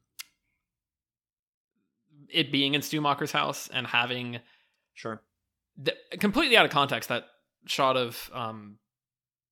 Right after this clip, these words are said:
Speaker 1: Sydney
Speaker 2: Yes.
Speaker 1: standing in front of the house and, and we're doing kind of some Dutch angles and, like, eerie music, and it's like, "Oh, back
Speaker 2: Mm-hmm.
Speaker 1: at the house."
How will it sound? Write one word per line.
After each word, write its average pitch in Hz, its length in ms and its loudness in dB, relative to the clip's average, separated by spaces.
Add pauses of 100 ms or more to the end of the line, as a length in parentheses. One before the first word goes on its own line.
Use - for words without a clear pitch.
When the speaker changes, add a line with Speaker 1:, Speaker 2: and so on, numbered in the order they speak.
(300)
Speaker 1:
Sydney 127 640 -4
Speaker 2:
Yes. 110 100 -4
Speaker 1:
standing 117 200 0
in 117 60 -12
front 120 120 -6
of 117 60 -10
the 113 60 -4
house 113 420 -6
and, 120 200 -18 (120)
and 117 340 -12 (260)
we're 147 100 -6
doing 123 200 -4
kind 120 140 -2
of 113 60 -8
some 123 120 -8
Dutch 120 220 -6
angles 113 380 -10
and, 107 120 -20
like, 101 240 -12 (380)
eerie 113 240 -6
music, 110 400 -12
and 101 100 -12
it's - 160 -16
like, 98 220 -12
"Oh, 139 160 -16 (280)
back 107 280 -8
Speaker 2:
Mm-hmm. 90 80 -14
Speaker 1:
at 85 80 -16
the - 40 -10
house." - 440 -6